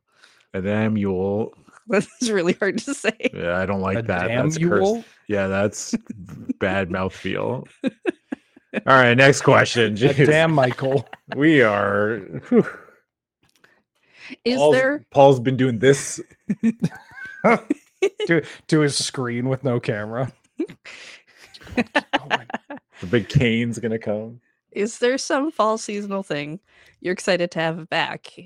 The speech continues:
Speaker 1: Asked by W M C Duff. Do you like
Speaker 3: No,
Speaker 1: fall
Speaker 3: I've
Speaker 1: stuff?
Speaker 3: accrued enough sun damage over the <laughs> past,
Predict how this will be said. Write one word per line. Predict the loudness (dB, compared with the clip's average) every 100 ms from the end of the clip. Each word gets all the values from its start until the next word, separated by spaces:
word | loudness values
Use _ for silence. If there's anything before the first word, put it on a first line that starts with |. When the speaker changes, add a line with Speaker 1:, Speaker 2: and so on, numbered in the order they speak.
| -10
Speaker 1:
Asked | -6 -6 -6
by | -4 -2 -4
W | -4 -6 -6 -6
M | -6 -8
C | -10 -8 -8 -10 _ _ -20 _ _ -6
Duff. | -6 -6 -12 -20 -20 -20 -20 -20 _ _ _ _ _ -20 _ -10
Do | -6
you | -2
like | 2
Speaker 3:
No, | 4
Speaker 1:
fall |
Speaker 3:
I've | 4 2
Speaker 1:
stuff? | -2 0
Speaker 3:
accrued | 2
enough | 4 4 2 -2
sun | 0 2 4 2
damage | 2 4 2 2
over | 0 0
the | -4
<laughs> |
past, | -4 -2 0 0 -2 -6 -6